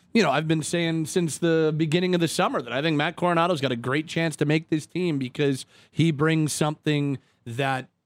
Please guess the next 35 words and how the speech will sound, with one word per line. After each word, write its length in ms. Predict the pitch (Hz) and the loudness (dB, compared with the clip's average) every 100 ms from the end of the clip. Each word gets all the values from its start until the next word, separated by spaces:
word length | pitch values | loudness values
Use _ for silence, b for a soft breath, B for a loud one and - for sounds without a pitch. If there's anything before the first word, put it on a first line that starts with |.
| - | -8
they 200 | 117 117 | -2 0
don't 240 | 127 147 | 0 0
have, 320 | 143 214 135 95 | 0 0 -4 -6
and 80 | 98 | -10
that's 200 | 104 127 | -6 -4
a 200 | 120 107 | -4 -4
right 400 | 95 101 127 - | -8 -8 -10 -10
shot 540 | - - - 135 139 - _ | -8 -6 -2 0 -2 -4 _
potential 580 | 147 127 127 127 - 127 | -6 -2 -2 -2 0 -2
scoring 460 | - 135 131 135 | -2 -4 0 0
threat 380 | 127 139 127 123 b b b | -2 0 0 -2 b b b
off 260 | 143 139 - | -2 -2 -2
the 80 | 120 | -2
wing. 340 | 120 147 107 | 2 2 2
What 120 | 127 | 2
has 100 | 139 | 0
surprised 580 | - 127 - 233 311 156 | -2 -4 -2 0 2 2
me, 300 | 151 139 127 b b b | 2 2 0 b b b
kind 160 | - 202 | -2 0
of 40 | 185 | 0
to 60 | |
your 180 | 147 269 | 0 0
point, 340 | - 165 139 | 0 0 0
Derek, 320 | 131 131 147 143 | 0 2 2 0
is 120 | 123 | -4
how 460 | 147 160 160 156 - | -2 0 2 0 -2
emphatic 640 | 135 123 - 156 180 151 | -6 -6 -4 -2 0 -2
it's 160 | 117 - | -6 -6
been. 400 | - 190 143 98 | 0 0 0 -2
Like, 240 | 127 135 - b b | -4 -4 -10 b b
there 160 | 180 | 2
has 120 | 220 | 2
been 280 | 143 156 131 | 0 0 0
one 340 | 135 190 190 165 | 2 2 2 0
game 540 | 175 220 202 156 143 | 2 2 2 2 -2